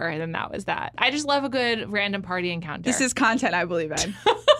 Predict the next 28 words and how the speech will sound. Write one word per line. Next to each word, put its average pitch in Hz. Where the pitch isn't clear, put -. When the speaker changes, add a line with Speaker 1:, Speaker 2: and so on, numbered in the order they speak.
Speaker 2:
If 262
anyone 311
is 294
listening 277
Speaker 1:
Thanks 269
Speaker 2:
and 254
Speaker 1:
for -
your 247
Speaker 2:
wants 254
to 262
Speaker 1:
support. 254
Speaker 2:
help 240
make 233
this 220
happen, 190
let's 196
do 196
it. -
Speaker 1:
Thans 269
for 330
your 294
support. 220
I 190
really, 185
really 160
appreciate 170
that. 196
Speaker 2:
Okay. -